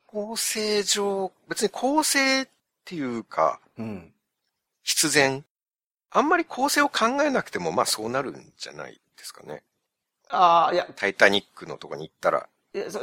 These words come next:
Speaker 2: まあそうそう。物語を作る時に、ごめんなさい、なんかすごいずれたこと言ってるかもしれないけど、物語を作る時に、なんか、最後になんか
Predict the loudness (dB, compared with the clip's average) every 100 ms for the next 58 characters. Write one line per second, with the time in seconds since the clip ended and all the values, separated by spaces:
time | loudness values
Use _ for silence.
0 | -4 -4 -4 -6 -8 -6 2 4 6 6
1 | 4 2 0 -8 -10 -8 -12 -12 -12 -10
2 | -10 -6 -6 -6 -8 -8 -8 -8 -6 -2
3 | -2 -2 -6 -12 -12 -14 -16 -16 -16 -20
4 | -20 _ -20 -18 -4 0 2 0 0 -4
5 | -6 -14 -12 -10 -8 -10 -6 -4 -2 -4
6 | -6 -8 -8 -14 -20 -20 _ -8 2 2
7 | 2 0 -2 -4 -6 -8 -8 -8 -8 -10